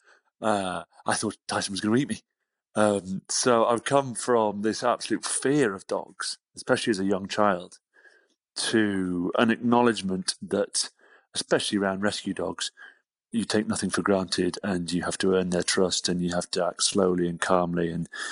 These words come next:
you, you go with sort of open palms, um, and show everything and speak quietly and allow them to come to you almost. But, um, yeah, I mean, I've, in terms of three hundred and sixty degrees, it's sort of seven hundred and twenty degrees. I don't know how many more degrees I can change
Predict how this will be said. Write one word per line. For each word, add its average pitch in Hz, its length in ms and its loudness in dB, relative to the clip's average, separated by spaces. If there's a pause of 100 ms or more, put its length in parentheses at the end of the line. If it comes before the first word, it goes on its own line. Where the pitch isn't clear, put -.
(300)
you, 90 300 0 (180)
you 104 360 2
go 95 240 2
with 87 180 0
sort - 180 -4
of 92 60 4
open 95 380 2
palms, 87 720 2 (520)
um, 85 520 -4
and 92 180 -4
show 101 300 4
everything 87 460 0
and 85 300 -4
speak - 300 0
quietly 90 680 2 (520)
and 85 260 -4 (180)
allow 92 360 2
them 92 300 2
to - 140 0
come 92 240 0
to - 160 -2
you 98 200 4
almost. 87 540 -2 (340)
But, - 480 0
um, 87 800 0
yeah, 120 320 6
I 107 40 4
mean, 110 140 4
I've, 113 240 4
in - 720 -6
terms 113 260 4
of 98 100 2
three - 180 2
hundred 101 140 2
and 92 60 -4
sixty 104 300 0
degrees, 87 380 -4
it's 101 140 -2
sort - 240 2
of 92 80 0
seven 101 300 2
hundred 95 200 -2
and 92 100 -8
twenty 110 240 0
degrees. 90 180 -6
I 95 60 0
don't 104 120 2
know 98 80 -2
how 104 80 0
many 101 120 -2
more 98 140 0
degrees 101 340 0
I 104 100 2
can 95 180 -6
change 95 500 0